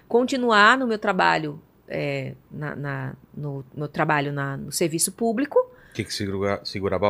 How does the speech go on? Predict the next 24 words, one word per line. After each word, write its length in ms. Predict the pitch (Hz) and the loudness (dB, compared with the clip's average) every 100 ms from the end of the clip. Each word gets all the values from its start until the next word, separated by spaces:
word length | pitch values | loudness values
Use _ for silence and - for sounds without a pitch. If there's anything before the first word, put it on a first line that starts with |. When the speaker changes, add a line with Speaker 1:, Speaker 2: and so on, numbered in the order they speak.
| 104 - | 0 -4
Speaker 2:
ah, 600 | 87 71 67 - 82 - | -8 -10 -16 -18 -18 -18
as 100 | - | -10
contas 500 | - 110 135 151 135 | -4 -2 -2 -2 -2
e 40 | |
Speaker 1:
É, 60 | 139 | -2
Speaker 2:
mais 180 | 135 127 | 0 -2
isso. 60 | |
Speaker 1:
segurava 320 | - 180 170 185 | 0 2 4 4
as 120 | - | 2
contas, 460 | 226 247 320 453 | -2 -6 -4 -2
mas 580 | 277 208 202 240 - - - | 2 4 4 2 0 -2 -4
o, 220 | 214 190 | -8 -4
o 60 | 208 | 0
trabalho 500 | - 208 196 208 220 | 2 6 6 6 2
que 100 | 233 | -2
realmente 460 | 247 214 196 208 | -2 0 -2 -4
me 140 | 220 226 | -4 -2
realizava 800 | 208 269 285 240 175 175 185 190 | 2 2 2 2 4 4 2 -2
como 260 | - 185 185 | -6 -8 -6
pessoa 480 | 190 - - 180 | -4 -4 -2 -2
que 200 | 185 208 | -2 -2
era 120 | 180 175 | -2 -2
o 40 | |
jornalismo. 640 | 175 185 185 156 139 143 | -4 -4 -4 -6 -6 -8